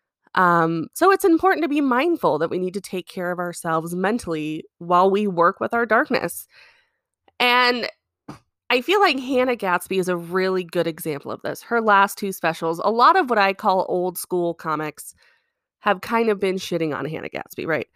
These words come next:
Because it wasn't straight stand-up. And I think aud-, although audiences absolutely want us to give them as many punchlines as possible and make things as funny as possible, I think audiences are tired of jokes that are jokes,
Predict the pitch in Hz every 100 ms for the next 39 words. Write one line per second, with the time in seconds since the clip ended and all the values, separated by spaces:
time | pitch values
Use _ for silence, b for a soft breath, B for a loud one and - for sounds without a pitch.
0 | b b b 202 185 202 185 175 165 165
1 | - 180 175 175 180 175 170 165 - -
2 | - 165 160 - - - 113 - - 196
3 | 196 214 285 339 294 214 226 - 214 233
4 | 349 - 226 254 277 254 240 - 190 226
5 | - 247 254 226 196 196 214 196 196 190
6 | 180 175 170 160 151 165 196 262 262 240
7 | 214 202 185 175 160 156 151 151 - 135
8 | 156 B B - 185 185 180 - 170 160
9 | 156 - 160 151 - 156 - - - -
10 | B B B 196 208 - 277 302 - 190
11 | 208 220 208 226 233 240 - - - 339
12 | 254 135 165 247 _ _ _ _ _ -
13 | 208 190 202 190 - 233 240 254 254